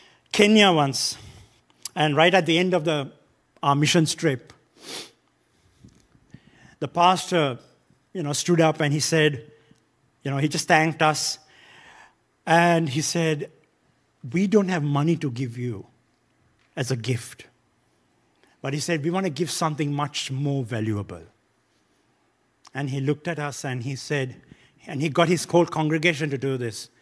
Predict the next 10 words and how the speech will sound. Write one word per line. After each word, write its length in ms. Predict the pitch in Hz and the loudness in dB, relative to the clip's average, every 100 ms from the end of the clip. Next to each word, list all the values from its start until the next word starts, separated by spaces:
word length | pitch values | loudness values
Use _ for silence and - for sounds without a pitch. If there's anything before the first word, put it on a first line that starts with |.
| _ - | _ -16
said, 320 | - 123 117 | -8 -8 -6
"We 80 | 127 | -8
want 260 | 123 139 135 | -6 -8 -10
to 40 | |
give 320 | 113 - 120 | -16 -16 -12
you 160 | 123 113 | -10 -8
our 120 | 107 | -10
hearts, 540 | 95 104 90 - - - _ _ _ _ _ _ _ _ _ | -12 -16 -18 -18 -18 -20 _ _ _ _ _ _ _ _ _
to 80 | 120 | -12
say, 480 | - 151 127 117 | -8 -6 -6 -8